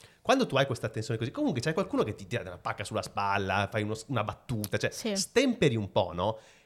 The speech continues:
Speaker 1: Perché hai altri attorno, magari hai lo speaker che ha parlato prima, che ti dice, "Vabbè, vai tranquilla."
Speaker 2: C'è l'M C, c'è qualcun altro sul palco.
Speaker 1: C'è l'M C che ti introduce, ti dà, cioè sei in una, in una situazione che ti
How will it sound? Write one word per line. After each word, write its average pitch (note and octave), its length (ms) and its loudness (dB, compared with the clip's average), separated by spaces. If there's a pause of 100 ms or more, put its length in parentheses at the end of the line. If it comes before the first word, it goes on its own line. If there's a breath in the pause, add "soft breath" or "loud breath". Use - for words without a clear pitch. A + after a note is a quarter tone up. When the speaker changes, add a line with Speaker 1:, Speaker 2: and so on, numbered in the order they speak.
(100)
Speaker 1:
Perché C4+ 380 2
hai G3 140 8
altri B2 300 4
attorno, A2+ 400 0
magari A#2+ 360 2
hai A2 180 -2 (440)
lo G#2 120 -8
speaker A#2+ 300 0
che A2 60 2
ha G#2 60 4
parlato A#2 340 4
prima, C#3 400 6
che A2+ 100 0
ti G#2+ 100 -10
dice, A2 260 -6
"Vabbè, C3 520 4
vai G#2 120 0
tranquilla." B2 540 0 (140)
Speaker 2:
C'è B3 160 0
l'M A3+ 220 0
C, G#3+ 500 0
c'è G#3 160 0
qualcun G#3+ 360 4
altro G3+ 280 4
sul A3 180 0
palco. G#3 320 2
Speaker 1:
C'è D3+ 120 6
l'M B2+ 120 6
C G#3 180 6
che B2 120 2
ti - 80 -8
introduce, E3+ 600 4
ti B2 100 -6
dà, - 100 -10
cioè - 180 -2 (220 loud breath)
sei E3+ 260 4
in B2+ 60 2
una, C3+ 260 2 (840 soft breath)
in F3+ 120 2
una F#3 100 8
situazione A3 400 2
che A#2+ 100 -2
ti C#3+ 200 -4